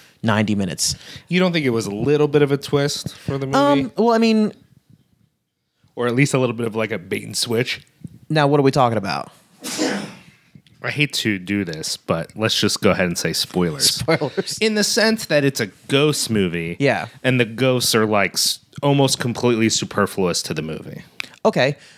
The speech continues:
Speaker 1: Uh, that I wasn't really surprised with. I was expecting something like that because I think Del Toro is a, a competent enough filmmaker where he could, you know, market something as a ghost story and then have it,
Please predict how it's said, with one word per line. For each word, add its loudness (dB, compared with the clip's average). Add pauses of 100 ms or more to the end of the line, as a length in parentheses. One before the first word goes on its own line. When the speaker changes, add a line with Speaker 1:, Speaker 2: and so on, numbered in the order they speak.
(1080)
Speaker 1:
Uh, 2 (400)
that 0 (400)
I 2
wasn't 2
really 0
surprised -2
with. -2
I 6
was 0
expecting -2
something -4
like -2
that 2 (360)
because 2
I 0
think -2
Del 2
Toro 2
is 0
a, 0
a -2
competent -2
enough 0
filmmaker 0
where 2
he 0
could, 0 (840)
you 0
know, 4
market 0
something 0
as 0
a -4
ghost 0
story -2
and -2
then -4
have -2
it, -4